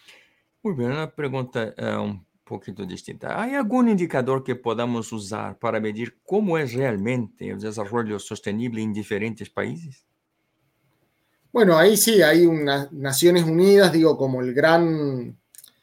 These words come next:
Speaker 2: impulsor de la conceptualización del desarrollo sostenible, reconociendo que viene también el concepto de los movimientos sociales,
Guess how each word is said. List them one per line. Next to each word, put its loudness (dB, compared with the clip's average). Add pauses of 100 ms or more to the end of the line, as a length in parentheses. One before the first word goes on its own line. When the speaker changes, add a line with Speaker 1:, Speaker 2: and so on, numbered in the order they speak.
(420)
Speaker 2:
impulsor 4
de 2
la -2
conceptualización 2
del 4
desarrollo 2
sostenible, 2
reconociendo 0
que 2
viene 4
también 0
el 2
concepto -2 (380)
de 2
los 0
movimientos 0
sociales, 4